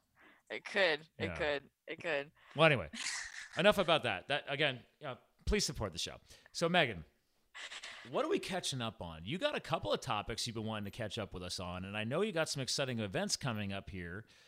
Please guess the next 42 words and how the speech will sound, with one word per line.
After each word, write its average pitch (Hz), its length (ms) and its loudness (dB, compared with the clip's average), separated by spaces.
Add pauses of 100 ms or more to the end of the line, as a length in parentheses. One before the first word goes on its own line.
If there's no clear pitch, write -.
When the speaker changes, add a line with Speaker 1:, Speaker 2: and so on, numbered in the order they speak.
(200)
Speaker 2:
uh, 101 340 0
as, 98 60 0
Speaker 1:
Yeah. 330 380 4
Speaker 2:
as 113 120 -4
recording 139 520 0
this. 98 280 -4
I 113 80 -4
don't 151 140 -2
know 143 80 2
if 131 80 -4
we're 135 60 -4
gonna 135 120 -2
be 131 40 -2
able 120 100 -2
to 147 100 -2
Speaker 1:
Yeah. 131 60 2
Speaker 2:
get 135 80 -12
this 127 160 -2
out 123 260 2
in 120 200 -2
time. 120 360 0
I'm 120 120 -2
gonna 107 160 -2
try 113 320 0
to. 180 360 -4 (360)
I 110 100 -6
gotta 120 160 0
figure 113 320 -4
it 107 60 -2
out 120 240 0
and 101 240 -6
see 127 100 -8
if 120 40 -6
I 123 40 -6
can 104 160 -6
get 120 200 -4
you 113 100 -4
in 113 240 -2
before 113 300 -6
the 104 120 -4
event 117 240 -2
because 117 440 -4